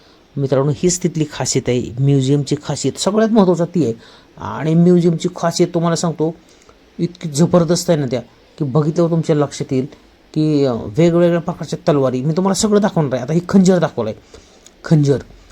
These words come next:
खंजर म्हणजे लक्षात असेल, एक प्रकारचा छोटा सूर असतो आणि तो खाली खंजर होता. आता ही भांडी, आपण वर खंजर दाखवलं आहे, म्हणजे या पहिले राजे होते ना, राजे,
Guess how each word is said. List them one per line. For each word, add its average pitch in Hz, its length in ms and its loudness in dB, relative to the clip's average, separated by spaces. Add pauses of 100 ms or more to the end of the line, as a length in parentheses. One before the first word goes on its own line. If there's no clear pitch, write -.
(100)
खंजर 165 300 4
म्हणजे 170 200 2
लक्षात 165 240 -2
असेल, 156 200 -4
एक 151 160 -10
प्रकारचा 151 280 -4
छोटा 147 260 -8
सूर 160 200 0
असतो 127 300 -6 (480)
आणि 127 440 -2
तो 147 180 -2
खाली 151 220 -2
खंजर 139 220 0
होता. 113 160 -4 (380)
आता 135 120 -4
ही 180 120 -2
भांडी, 175 440 2 (180)
आपण 131 140 -4
वर 151 280 4
खंजर 131 260 0
दाखवलं 107 340 -4
आहे, 202 140 -2 (1300)
म्हणजे 170 400 2
या 175 420 2 (680)
पहिले 165 300 4
राजे 156 260 2
होते 170 200 0
ना, 123 200 -4
राजे, 139 540 0